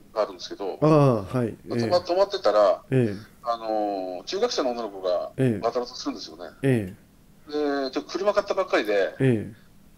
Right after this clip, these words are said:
Speaker 2: え。
Speaker 1: で、まあ、あの、特に注意してたから、まあ、
Speaker 2: ええ。
Speaker 1: 行こうと思って行ってたんですけど、止まったんですよ。
Speaker 2: あ、行かしてあげようと思って。
Speaker 1: うん、行かしてあげようと思って。
Speaker 2: ええ。
Speaker 1: で、そしたら、こう、会釈して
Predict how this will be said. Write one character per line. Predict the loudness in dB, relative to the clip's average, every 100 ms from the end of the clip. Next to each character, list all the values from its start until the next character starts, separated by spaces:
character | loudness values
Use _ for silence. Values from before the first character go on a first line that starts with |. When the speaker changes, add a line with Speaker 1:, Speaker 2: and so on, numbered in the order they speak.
| -10 -2
Speaker 2:
え。 | 0 2 4 4 2
Speaker 1:
で、 | 2
ま | 4
あ、 | 4 2 -6 -20 -20 -6
あ | -4
の、 | -2 -2
特 | -4 -4
に | -6 -8 -10
注 | -6 -4
意 | -2
し |
て | -4
た | -2
か | 0
ら、 | 0 -2 -10 -20 -2
ま | 4
あ、 | 4
Speaker 2:
え |
え。 | 4 0 -16 -20 -20 -20 -20 -20 -20 -18
Speaker 1:
行 | -4
こ | 0
う |
と | 0
思 | 0
っ |
て |
行 | 0
っ |
て | 0
た |
ん | 0
で |
す | -2
け | -8
ど、 |
止 | -4 0
ま | 2
っ |
た | 2
ん | -2
で |
す | -4
よ。 | -6 -6 -12 -6
Speaker 2:
あ、 | -2 -2 -2
行 | 0
か | 2 4
し |
て | 4
あ | 4
げ | 6
よ | 6 6
う |
と | 2
思 | -6
っ | -8
て。 | -4
Speaker 1:
う | -2
ん、 | 0
行 |
か | 0
し | 0 2
て |
あ | 4
げ |
よ | 4
う |
と | 0
思 | -4
っ | -6
て。 | -10 -4 4
Speaker 2:
え | 6 6 0
え。 | 0
Speaker 1:
で、 | 2 2 -6 -14 -18 -8
そ | -4 0
し |
た | 4
ら、 | 6 6 4 -8 -20 -8
こ | -2 0 2 -2 -6 -8 -8 0
う、 |
会 | 2
釈 | 2 0
し | -4
て | 0 0 -2